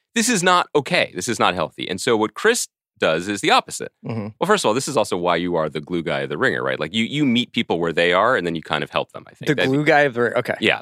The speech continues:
Speaker 1: that's
Speaker 2: Yeah.
Speaker 1: what people are calling you on the internet.
Speaker 2: Okay.
Speaker 1: Did you know that?
Speaker 2: I didn't.
Speaker 1: I go on the internet a lot, <laughs> which is also why I'm really healthy
Speaker 2: <laughs> Mostly to be like,
Speaker 1: psychologically.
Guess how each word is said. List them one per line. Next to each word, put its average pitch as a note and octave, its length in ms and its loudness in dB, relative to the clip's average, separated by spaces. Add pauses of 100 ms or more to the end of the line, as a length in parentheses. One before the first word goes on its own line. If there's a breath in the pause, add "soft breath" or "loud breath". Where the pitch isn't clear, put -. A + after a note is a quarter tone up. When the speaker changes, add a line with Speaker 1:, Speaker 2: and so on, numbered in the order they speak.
Speaker 1:
that's A2 160 2
Speaker 2:
Yeah. E3 40 2
Speaker 1:
what C#3+ 80 -4
people C3 180 2
are F#2 60 0
calling F#2 260 -2
you D#2+ 100 -6
on D2 80 -10
the C#2+ 120 -8
internet. - 280 -12 (120)
Speaker 2:
Okay. C3 340 -2
Speaker 1:
Did G#2+ 100 -4
you B2+ 60 0
know C#3 120 2
that? A#2 180 -2 (100)
Speaker 2:
I B2+ 60 0
didn't. A#2+ 320 -8 (180)
Speaker 1:
I G#2+ 100 2
go A#2 120 4
on G#2 80 4
the F#2+ 80 0
internet D#2+ 260 -2
a B1+ 60 -6
lot, C2 400 -6
<laughs> - 960 -8
which E3 120 2
is C#3+ 100 2
also C3+ 260 6
why G2+ 180 6
I'm F2+ 180 2 (200)
really A2+ 340 4
healthy G2+ 260 2
Speaker 2:
<laughs> - 260 2
Mostly A#3+ 120 6
to - 100 -2
be - 40 2
like, A3 100 6
Speaker 1:
psychologically. D#3 800 6